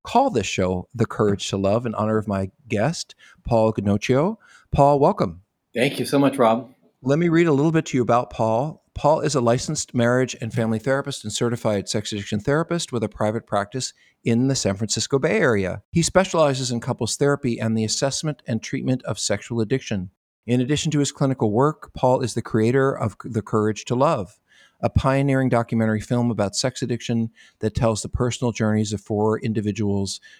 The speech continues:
Speaker 1: from the shame of sexual addiction to the hope and healing of recovery. And I'm pretty sure, 'cause I saw that on Amazon Prime, that you can see Paul's, uh, documentary on Amazon Prime and maybe also on YouTube.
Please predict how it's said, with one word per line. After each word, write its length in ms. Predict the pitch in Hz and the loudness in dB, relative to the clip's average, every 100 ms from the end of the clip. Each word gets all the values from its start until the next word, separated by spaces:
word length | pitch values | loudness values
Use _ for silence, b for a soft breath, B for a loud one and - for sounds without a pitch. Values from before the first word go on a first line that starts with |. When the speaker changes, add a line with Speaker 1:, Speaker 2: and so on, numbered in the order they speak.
| _ | _
Speaker 1:
from 120 | 107 | -2
the 60 | 104 | 0
shame 320 | - 131 135 | 0 0 0
of 80 | 120 | -2
sexual 340 | 117 104 117 | -4 -2 -4
addiction 380 | 107 104 - 104 | -4 -6 -4 -6
to 140 | 107 | -4
the 80 | 104 | -4
hope 260 | 104 110 - | 0 -2 -2
and 140 | 104 | -8
healing 440 | 98 92 95 92 92 _ _ - | -4 -4 -4 -6 -8 _ _ -8
of 140 | 101 | -6
recovery. 600 | 107 - 101 98 87 92 _ _ _ | -4 -2 -2 -2 -6 -12 _ _ _
And 120 | 120 - | -4 0
I'm 300 | 131 165 175 | 2 2 0
pretty 220 | - 190 | 0 0
sure, 460 | 185 214 156 127 - | 0 0 2 0 -4
'cause 160 | - 113 | -10 -4
I 100 | 127 | -2
saw 220 | 131 139 | 0 0
that 120 | 131 | 2
on 160 | 127 127 | 2 2
Amazon 360 | 127 127 120 120 | 0 0 0 0
Prime, 540 | 160 165 101 113 160 - | -2 0 -2 -4 -6 -4
that 160 | 127 127 | -4 -2
you 160 | 143 | -2
can 180 | - 123 | -2 -2
see 560 | - 127 120 120 120 - | -2 0 0 2 0 -4
Paul's, 540 | - 113 110 110 - - | -2 0 2 0 -4 -8
uh, 140 | 110 98 | -12 -12
documentary 480 | 104 120 - 107 104 | -4 -2 0 2 2
on 180 | 104 117 | 2 2
Amazon 380 | 120 110 110 101 | 2 0 0 -2
Prime 340 | - 107 113 117 | -2 -2 -2 -2
and 180 | 104 | -2
maybe 260 | 107 123 147 | -2 -2 -2
also 460 | - 123 - 127 131 b b b | -2 -4 -4 -6 -6 b b b
on 160 | 135 143 | -4 -2
YouTube. 380 | 170 202 - | -4 -6 -12